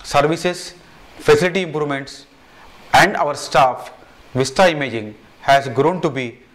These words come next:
the Hyderabad's diagnostic imaging center of choice.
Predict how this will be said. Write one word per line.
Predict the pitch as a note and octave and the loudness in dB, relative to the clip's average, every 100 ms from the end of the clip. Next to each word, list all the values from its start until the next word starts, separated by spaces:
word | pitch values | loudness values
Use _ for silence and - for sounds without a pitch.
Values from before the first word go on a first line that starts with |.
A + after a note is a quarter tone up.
| _ B2+ | _ -8
the | |
Hyderabad's | B2+ C#3 D3+ D#3 D#3 D#3 - _ | -2 -2 -2 -2 -4 -4 -18 _
diagnostic | B2 C3 C#3+ D#3+ D#3+ E3 - | -4 -4 -4 -8 -10 -12 -10
imaging | C#3 C#3+ C#3+ | -6 -6 -6
center | - C3 C3 - - - - | -10 -8 -10 -12 -20 -8 -2
of | C3 - | -2 -4
choice. | - - - - | -8 -8 -14 -20